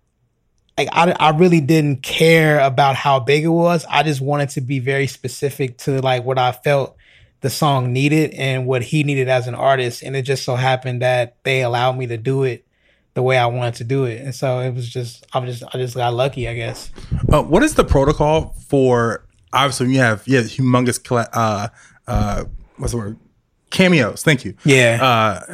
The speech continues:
Speaker 2: humongous cameos in the video. What is the process of dealing with high level talent and cameos in, in videos? Like, eh, how do you get the person to get on the set, or how do you make the connection happen?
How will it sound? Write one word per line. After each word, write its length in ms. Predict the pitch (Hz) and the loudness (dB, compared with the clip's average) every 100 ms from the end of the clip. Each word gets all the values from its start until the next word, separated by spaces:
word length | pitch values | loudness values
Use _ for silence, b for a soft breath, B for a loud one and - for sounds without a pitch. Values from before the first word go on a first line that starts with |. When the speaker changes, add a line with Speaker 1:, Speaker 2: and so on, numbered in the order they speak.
| - | -2
Speaker 2:
humongous 320 | 135 165 139 - | 2 2 2 2
cameos 460 | 160 165 143 120 | 2 4 4 2
in 140 | 123 127 | 0 0
the 80 | |
video. 300 | 120 120 107 101 | 2 2 2 2
What 140 | 170 | 0
is 60 | 247 | 0
the 60 | |
process 720 | - 139 135 143 135 117 - - b b - | -2 0 0 2 0 0 -4 -12 b b -2
of 240 | 123 110 | 0 0
dealing 360 | 110 131 135 127 | 2 2 4 4
with 140 | 120 | 2
high 220 | - 123 127 | 2 0 2
level 280 | 123 113 | 2 0
talent 400 | 117 123 117 113 | -2 0 -2 -2
and 120 | 113 110 | -6 -4
cameos 540 | 117 117 113 107 95 | -2 0 0 -2 -6
in, 240 | - 117 110 | -6 -4 -4
in 200 | 117 110 | -2 0
videos? 480 | 110 110 101 101 117 | 0 0 -2 -4 -8
Like, 220 | 95 - B B B - | -10 -12 B B B -14
eh, 240 | 101 120 | -6 -4
how 200 | - 156 | 0 2
do 80 | 160 | 2
you 60 | 147 | 2
get 200 | 143 - | 0 0
the 60 | |
person 400 | - 139 - 135 | 0 0 2 -2
to 360 | - 120 110 104 b b b 117 | 2 2 2 0 b b b -4
get 180 | 104 131 | 2 4
on 180 | 131 135 | 4 2
the 60 | |
set, 320 | 120 - 139 131 | 0 2 4 4
or 100 | 113 | 2
how 120 | 131 | 2
do 60 | |
you 420 | 131 127 120 117 98 | 2 2 2 0 -2
make 240 | 120 120 - | 0 0 0
the 60 | |
connection 420 | - 127 120 - | 0 0 0 -2
happen? 380 | 110 123 - 120 | 0 0 2 0